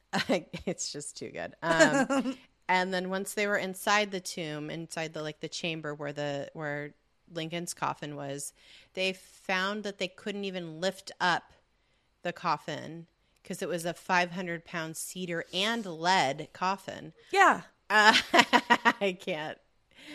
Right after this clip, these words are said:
Speaker 1: Like, I can't even.
Speaker 2: 'Cause, like, he was a president of the United States. They're not putting him in some fucking rinky-dink,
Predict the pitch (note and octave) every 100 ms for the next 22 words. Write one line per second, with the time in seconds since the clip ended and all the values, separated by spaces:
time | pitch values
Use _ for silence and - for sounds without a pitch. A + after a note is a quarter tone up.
0 | C4 - F#3+ F#3+ - F3+ F3+ F3+ E3 D3
1 | D3 D3 C#3 C#3+ D3 A4 A3 D4 - -
2 | - E4 F4+ C4+ - - _ _ A#3+ B3
3 | - A3+ A#3+ C#4 D4+ D#4 D4+ A#3 G#3 A#3
4 | A#3 A3 A3+ A#3 F#3+ - G3+ B3 - D4+
5 | D#4+ E4 E4+ E4+ D#4 D4+ C#4 C4+ B3+ B3
6 | A#3 B3 B3+ A#3+ G3+ F#3+ G3 G#3+ A#3 A3+
7 | G#3 G#3+ G3